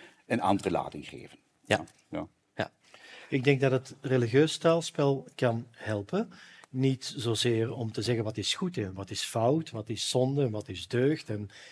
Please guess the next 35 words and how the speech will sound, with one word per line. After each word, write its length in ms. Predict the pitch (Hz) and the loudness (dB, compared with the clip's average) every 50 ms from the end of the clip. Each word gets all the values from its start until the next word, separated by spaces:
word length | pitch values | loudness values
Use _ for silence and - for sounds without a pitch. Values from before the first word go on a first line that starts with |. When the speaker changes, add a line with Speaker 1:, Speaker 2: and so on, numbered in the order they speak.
| - _ - | -20 _ -4
Speaker 3:
jij 240 | 123 120 117 113 | -2 0 0 0
langs 300 | 107 104 101 101 - - | 0 -2 -4 -6 -4 0
links 380 | - 135 131 117 110 104 - - | 4 4 4 4 2 -2 -4 -4
en 140 | 120 107 107 | -2 -2 0
jij 180 | 107 107 107 | 2 2 2
langs 280 | 101 101 98 92 - - | 0 -2 -4 -4 -2 2
rechts 420 | 139 160 185 180 - - - - | 4 4 4 4 2 -2 -2 2
als 140 | 170 165 151 | 2 2 2
het, 200 | 151 147 147 - | 2 0 2 2
eh, 120 | 151 143 143 151 - | 2 2 2 2 0
doek 240 | 127 127 147 143 - | 0 -2 -2 -2 -2
valt. 320 | - 165 160 180 190 - - - - - - - - - - - - - - | -4 -2 -2 -2 -4 -8 -18 -20 -20 -20 -20 -20 -20 -20 -20 -20 -18 -8 0
Maar 140 | 127 123 | 0 4
dat, 280 | 117 123 127 120 - - | 6 6 4 4 0 -8
eh, 100 | - - 135 120 117 117 113 113 120 127 - 123 | -4 -2 0 2 2 2 2 2 0 0 -2 -2
religie, 520 | 104 117 113 139 185 185 - 170 165 160 | 0 2 4 4 2 2 4 2 2 2
zoals 240 | 147 143 131 123 120 | 4 2 2 2 0
ik 160 | 123 123 - | -2 -4 -2
ook 120 | 143 139 - _ _ _ _ - | -4 -4 -6 _ _ _ _ 2
probeerde 440 | 139 131 113 117 120 120 113 110 | 2 4 6 6 4 4 4 2
te 120 | 110 - 101 | -2 -4 -2
zeggen, 440 | - 113 113 120 151 202 - - - - - - - - _ _ _ _ | 0 0 0 0 0 -4 -6 -8 -16 -20 -20 -20 -20 -20 _ _ _ _
net 340 | - 120 113 135 165 170 - | -4 0 4 6 6 6 6
in 60 | 175 | 4
het 260 | 139 123 - - - - _ _ - | 2 2 0 -4 -14 -14 _ _ -10
gat 360 | 131 - - 135 175 196 - | -6 0 2 2 2 2 -2
springt 540 | - - - 139 120 131 190 220 - - - - | -4 -2 2 2 2 2 0 -2 -6 -8 -12 -10
op 300 | - 143 135 120 113 104 | -6 -6 -6 -6 -2 2
dat 220 | - 160 196 190 - | 4 4 4 6 4
ogenblik 520 | 196 208 196 160 135 117 107 120 139 139 | 4 4 4 2 2 2 0 0 0 0
dat 140 | 139 123 - | 0 0 -2
er 160 | 120 123 - - | -2 -8 -6 -2
enigmatische, 920 | 147 135 127 113 - 107 107 113 123 151 180 - 196 - - 175 160 - - _ | 0 2 2 0 0 0 0 0 0 0 -2 -4 -4 -4 -2 -2 -4 -4 -6 _
onoplosbare, 1040 | - 185 185 180 165 143 - 131 139 160 160 143 139 156 156 156 151 147 151 - - | -2 0 2 2 2 2 2 0 0 0 0 -2 -4 -4 -4 -4 -4 -6 -8 -6 -4
aporetische 800 | 139 123 - - 113 107 117 147 175 185 175 143 123 - 143 | -4 -4 -2 -2 -2 2 4 4 2 2 0 -2 -4 -4 -4